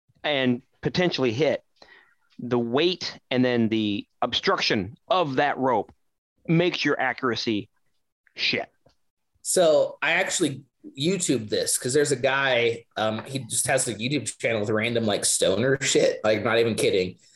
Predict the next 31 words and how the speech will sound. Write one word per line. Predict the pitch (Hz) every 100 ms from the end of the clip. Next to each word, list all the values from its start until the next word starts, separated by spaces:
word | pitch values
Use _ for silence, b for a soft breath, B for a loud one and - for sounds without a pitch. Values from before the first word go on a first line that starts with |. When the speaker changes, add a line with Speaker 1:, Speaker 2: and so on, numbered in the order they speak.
| B B -
Speaker 2:
And | 127 123
he | - 170
tried | 165 202 196 139
it. | 135 151
He |
watched | 135 143
the | 151
movie | 131 131
and | 139
was | 135
like, | 127
"Can | 156
I | 117
do | 120 135
this?" | 113 101 - - - b _ -
And | 131
he | 143
went | 139 139
outside | 147 - 147 127 135 131
and | 120
made | 113 135
the | 143 139
rope. | 123 120 120
And | 156
he | 214
actually | - 240
threw | 214 220 202
with | 170
relative | 180 175 165
accuracy. | 135 139 - 147 127 - 127
The | 117